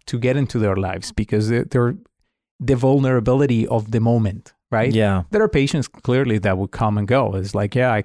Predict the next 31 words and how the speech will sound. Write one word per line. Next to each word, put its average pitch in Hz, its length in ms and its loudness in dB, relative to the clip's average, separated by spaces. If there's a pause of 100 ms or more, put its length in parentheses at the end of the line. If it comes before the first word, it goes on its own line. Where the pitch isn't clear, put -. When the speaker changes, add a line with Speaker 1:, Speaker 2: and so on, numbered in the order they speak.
Speaker 1:
I'm 117 140 0
here 127 200 0
because - 240 -8
I 110 60 2
don't 110 100 0
wanna 107 140 0
get 107 120 0
my 104 120 0
wife 104 280 -2
pregnant 101 360 0
anymore." 143 420 0 (360)
Speaker 2:
Mm-hmm. 107 360 4
Speaker 1:
And 120 100 4
then 110 120 4
they 104 100 2
leave. 135 320 -2 (800)
Uh, 120 260 2
but 131 300 0
even 170 260 2
in 147 140 2
those 123 240 2
cases, 120 480 -2
I 101 100 0
try 113 380 0
to 113 80 0
make 117 320 0
them 117 200 0
realize 110 520 2
what 101 100 -4
they're 101 160 -2
doing. 104 460 -2